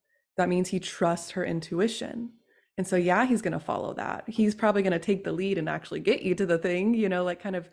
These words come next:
be that, that vision, that, that leadership. But the,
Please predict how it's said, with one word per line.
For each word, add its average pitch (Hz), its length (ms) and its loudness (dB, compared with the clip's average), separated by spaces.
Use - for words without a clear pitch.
be 208 180 2
that, 180 340 2
that 180 220 -2
vision, 180 640 2
that, 175 260 -8
that 180 200 -6
leadership. 190 680 0
But 175 540 2
the, 180 500 2